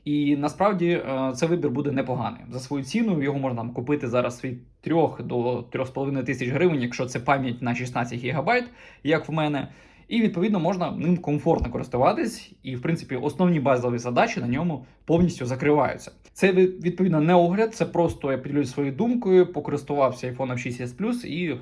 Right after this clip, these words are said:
розкажу, як він працює. Получається, пройшло вже сім років. Що можу сказати по дизайну? Ну, відповідно, зразу видає його прямокутний екран, кнопка, хоча кнопка, в принципі, прямокутний екран є в iPhone S E, але в цілому, ну, видно, що смартфон вже, так скажем, тих років.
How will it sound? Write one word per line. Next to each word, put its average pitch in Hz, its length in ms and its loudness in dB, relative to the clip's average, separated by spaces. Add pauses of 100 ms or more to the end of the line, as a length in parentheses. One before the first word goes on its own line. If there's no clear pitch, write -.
розкажу, 143 400 -2
як 135 200 -4
він 139 100 -4
працює. 131 560 -2 (140)
Получається, 131 400 -4
пройшло 135 260 -6
вже 123 160 -2
сім 147 300 0
років. 147 440 0
Що - 160 0
можу 214 160 2
сказати 185 340 4
по 170 120 -2
дизайну? 151 360 2 (640)
Ну, 190 240 0
відповідно, 175 440 4
зразу 165 280 6
видає 143 340 2
його 127 180 -2
прямокутний 135 560 -2
екран, 208 420 4
кнопка, 185 720 0
хоча - 180 -6
кнопка, 147 320 -4
в 123 40 -12
принципі, 123 320 -6
прямокутний 135 460 -4
екран 123 280 0
є 123 60 -2
в 123 40 -2
iPhone 123 480 -2
S 123 200 -6
E, 220 220 2 (460)
але 175 180 4
в 185 60 0
цілому, 190 380 0
ну, 156 200 -2
видно, 156 260 2
що 117 220 -8
смартфон 139 420 -4
вже, 127 180 -2
так 120 140 -6
скажем, 135 320 -4
тих 147 260 0
років. 139 320 -2